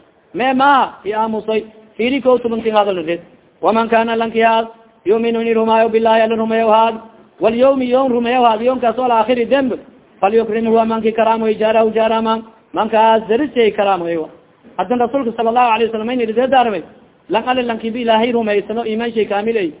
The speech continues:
Yawmul aakhir na rumaysan. Oo dadka mu'miniinta ah oo iimaan shay kaamil ay iniku mid nagada fadaaw. Darisay karamu ay. Oo yani daris karamu ay shay sadeew. Wiji furfurnaan kala qaabil.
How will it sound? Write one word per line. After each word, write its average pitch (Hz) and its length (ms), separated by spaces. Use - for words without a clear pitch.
Yawmul 233 360
aakhir 247 380
na 254 120
rumaysan. 254 640
Oo 233 160
dadka 233 300
mu'miniinta 240 580
ah 226 120
oo 254 40
iimaan 240 300
shay 240 120
kaamil 233 340
ay 233 120
iniku 240 220
mid 262 160
nagada 240 280
fadaaw. 233 400
Darisay 233 440
karamu 196 360
ay. 160 140
Oo 214 200
yani 220 320
daris 247 260
karamu 226 280
ay 247 160
shay 226 140
sadeew. 220 320
Wiji 214 320
furfurnaan 220 720
kala 208 160
qaabil. 214 460